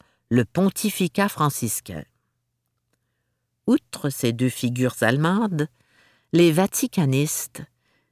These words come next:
n'hésitent pas à nommer les autres comploteurs présumés, le cardinal américain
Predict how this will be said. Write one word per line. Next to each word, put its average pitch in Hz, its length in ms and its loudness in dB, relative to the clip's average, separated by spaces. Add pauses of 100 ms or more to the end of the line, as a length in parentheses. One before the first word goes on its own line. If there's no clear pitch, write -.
(140)
n'hésitent 196 440 2
pas 175 220 4
à 139 100 6
nommer 147 300 2
les 131 240 2
autres 165 280 0
comploteurs 160 680 0
présumés, 127 760 0 (600)
le 120 160 2
cardinal 135 600 0
américain 120 760 0